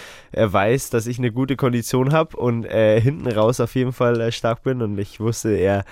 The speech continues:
er war auf Lauerstellung die ganze Zeit und wollte mich wirklich mit der einen harten Hand erwischen.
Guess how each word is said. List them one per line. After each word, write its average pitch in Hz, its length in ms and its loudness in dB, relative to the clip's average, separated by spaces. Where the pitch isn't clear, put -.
er 101 200 0
war 101 260 0
auf 104 180 -4
Lauerstellung 98 720 0
die 98 80 -4
ganze 101 320 -2
Zeit 92 300 -2
und 101 120 -2
wollte 104 300 2
mich 107 160 -2
wirklich 110 320 -4
mit 107 120 -4
der 107 100 0
einen 104 220 0
harten 107 300 -2
Hand 107 180 -4
erwischen. 110 460 -2